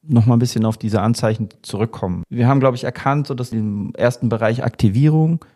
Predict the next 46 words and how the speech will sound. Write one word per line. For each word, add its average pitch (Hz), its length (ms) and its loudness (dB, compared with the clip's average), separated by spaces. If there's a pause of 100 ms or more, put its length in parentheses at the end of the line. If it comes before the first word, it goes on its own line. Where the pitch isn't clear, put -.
(100)
Widerstand 120 720 2
und 104 160 2
dann 104 320 2
dieses 104 160 -2
Thema 101 240 2
Erschöpfung. 101 460 0
Das 95 100 -6
haben 131 100 2
wir 120 100 0
eigentlich 104 260 -4
alles 110 180 -2
jetzt 117 140 -10
besprochen, - 480 -4
aber 110 100 -8
ich 113 100 -10
würde 113 140 -14
trotzdem 117 360 -4
noch 113 100 0
mal, 110 240 0 (260)
das - 140 -6
erste 139 340 -2
ist 120 220 -6
quasi 117 340 0
diese 110 240 -2
Aktivierung, 123 760 -2
die 117 100 -6
beschrieben 113 460 -4
wird 107 200 -4
mit 104 320 -6 (320)
chronischer 120 420 2
Überlastung 110 500 2
der 104 60 2
Betroffenen 110 760 0
und, 101 560 0 (320)
und 101 140 -4
der 107 40 -4
Betroffene 101 460 2
sucht 95 180 0
irgendwie 98 300 2
nach 95 140 2
Lösungen. 92 580 2 (240)
Da 92 180 -4
kommt 117 300 -2
ja 120 120 2
schon 113 200 -2
mal, 110 320 0